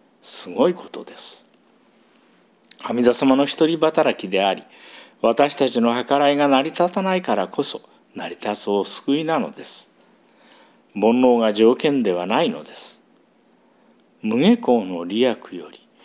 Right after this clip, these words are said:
遺徳広大の心を得て」ということ、すなわち、阿弥陀様の利益に預かり、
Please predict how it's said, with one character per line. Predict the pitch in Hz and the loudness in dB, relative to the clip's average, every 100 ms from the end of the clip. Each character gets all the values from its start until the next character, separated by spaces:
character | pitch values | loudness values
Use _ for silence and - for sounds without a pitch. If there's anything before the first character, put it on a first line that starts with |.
| _ - | _ -4
遺 | 120 | 0
徳 | 123 110 - - | 0 0 -8 -4
広 | 113 147 | 0 2
大 | 160 151 | 2 2
の | 143 135 | 2 2
心 | 131 - 220 170 82 | 2 0 0 0 -2
を | 85 | -6
得 | 87 | -8
て」 | - - _ _ _ | -10 -20 _ _ _
と | - | 2
い | 127 101 | 2 2
う | 92 | -4
こ | 92 | -10
と、 | - - _ _ | -12 -14 _ _
す | - 123 | -6 0
な | 113 | 0
わ | 101 | 0
ち、 | - - - _ - - _ _ _ | -6 -10 -12 _ -20 -20 _ _ _
阿 | 120 | -2
弥 | 127 | 4
陀 | 127 | 4
様 | 123 131 127 | 4 2 4
の | 131 | 4
利 | 131 160 | 4 4
益 | 143 123 113 | 2 2 2
に | 117 | 4
預 | 120 120 135 | 2 0 -2
か | 143 | -2
り、 | 113 | -2